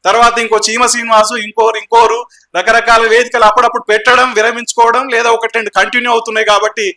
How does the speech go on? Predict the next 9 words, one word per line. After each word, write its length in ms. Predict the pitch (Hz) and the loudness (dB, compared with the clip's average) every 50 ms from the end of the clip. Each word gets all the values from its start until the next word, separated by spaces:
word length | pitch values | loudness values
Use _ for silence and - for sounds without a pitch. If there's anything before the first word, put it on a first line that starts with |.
| - - - _ - 170 | -12 -20 -18 _ -2 0
అటువంటి 400 | 190 214 240 240 247 240 233 240 220 220 | 0 2 2 2 2 2 2 2 4 6
వాళ్లకు 500 | 233 254 269 269 262 262 262 262 269 214 - - _ _ _ _ - 208 | 6 6 4 4 2 0 0 -2 -4 -4 -4 -6 _ _ _ _ -4 -2
కనీసం 340 | 220 262 277 254 269 269 262 254 233 214 220 | 0 2 2 2 2 2 4 4 4 4 4
ఐదో 220 | 254 247 269 262 254 - 220 | 2 2 2 2 4 4 2
పదో 220 | 214 220 247 240 226 - | 2 2 2 0 0 0
సంఘాలు, 400 | 202 202 233 233 220 214 208 175 - _ _ _ - - 185 214 | 0 0 2 2 2 2 2 -2 -8 _ _ _ -2 2 4 4
ఆ 20 | 247 - 226 | 4 4 4
పది 180 | 233 240 294 294 262 269 | 2 2 2 2 2 0
మందికి 420 | 254 254 247 240 - - 226 226 | 0 0 -4 -8 -6 -6 -6 -4